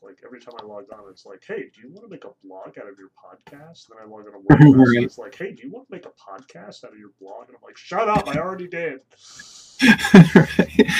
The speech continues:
Speaker 2: Yeah, they're catching up with you.
Speaker 1: Yeah,
Speaker 2: They're,
Speaker 1: really, I was ahead
Speaker 2: they're
Speaker 1: of the curve.
Speaker 2: chasing you. Uh, yeah, yeah. Uh, I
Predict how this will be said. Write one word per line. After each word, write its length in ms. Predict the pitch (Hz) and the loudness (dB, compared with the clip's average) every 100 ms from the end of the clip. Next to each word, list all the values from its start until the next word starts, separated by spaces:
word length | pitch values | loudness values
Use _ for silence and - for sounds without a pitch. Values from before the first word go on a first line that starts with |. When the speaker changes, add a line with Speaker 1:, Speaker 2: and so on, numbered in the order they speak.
| - - - - - | -4 -8 -14 -20 2
Speaker 2:
Yeah, 440 | 160 147 143 135 - | 8 8 8 4 2
they're 160 | 139 139 | 6 6
catching 360 | - 160 160 139 | 8 4 8 6
up 200 | 139 - | 6 2
with 160 | 120 | -6
you. 600 | 110 117 185 151 104 123 - - - | 4 10 12 12 8 0 -18 -20 -4
Speaker 1:
Yeah, 120 | 156 | 2
Speaker 2:
They're, 320 | 143 120 113 | 4 4 0
Speaker 1:
really, 320 | 135 170 117 107 | -8 -12 -14 -8
I 60 | 160 | -10
was 160 | 160 | -8
ahead 100 | 123 131 | -14 -4
Speaker 2:
they're 80 | |
Speaker 1:
of 60 | 135 | -2
the 60 | - 135 | 4 4
curve. 20 | |
Speaker 2:
chasing 280 | - 123 113 | 4 -2 -2
you. 200 | 131 147 - _ _ - - - - _ _ _ _ _ - | -2 -6 -12 _ _ -20 -20 -20 -20 _ _ _ _ _ -2
Uh, 560 | 139 127 127 131 127 123 _ _ _ _ _ _ _ _ - | 2 2 2 -4 -8 -12 _ _ _ _ _ _ _ _ 4
yeah, 280 | 123 202 208 | 8 10 10
yeah. 380 | 165 190 165 - _ _ _ _ _ - | 10 10 6 2 _ _ _ _ _ 6
Uh, 480 | 139 131 123 117 - 143 - - - _ _ _ _ _ | 8 10 8 6 2 -10 -18 -18 -20 _ _ _ _ _
I 140 | 127 | 6